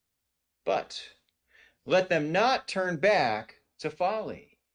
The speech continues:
So we know there he's talking about obedience. He's saying, "Don't let, is, don't let us turn back to the sin that got us here in the first place, that got us enslaved in Babylon."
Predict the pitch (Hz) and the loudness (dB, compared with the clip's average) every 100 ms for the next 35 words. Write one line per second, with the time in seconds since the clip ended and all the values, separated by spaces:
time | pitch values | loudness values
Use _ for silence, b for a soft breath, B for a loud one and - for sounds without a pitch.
0 | _ _ _ _ _ _ _ - 185 202 | _ _ _ _ _ _ _ -2 0 4
1 | 233 214 202 196 190 170 175 156 156 143 | 4 6 4 4 2 2 0 2 4 4
2 | 151 190 156 92 - - - - - - | 0 -2 -4 -6 -10 -8 -8 -10 -14 -18
3 | _ _ _ b 165 185 190 165 - - | _ _ _ b -2 2 2 0 -8 0
4 | 190 233 214 202 - _ - 151 180 240 | 2 4 6 4 2 _ -4 0 4 4
5 | 165 220 214 190 190 190 202 196 165 175 | 4 4 6 4 4 0 0 2 4 2
6 | 180 156 156 - 220 190 151 180 185 175 | 0 -6 -4 0 2 2 4 4 4 2
7 | 180 165 160 190 185 185 165 120 - - | -2 -2 -2 0 0 0 0 0 -2 -2
8 | 143 139 165 180 175 160 151 160 156 143 | -2 2 4 4 0 -6 0 0 0 2
9 | 156 175 143 131 110 101 | 2 2 0 -2 -4 -6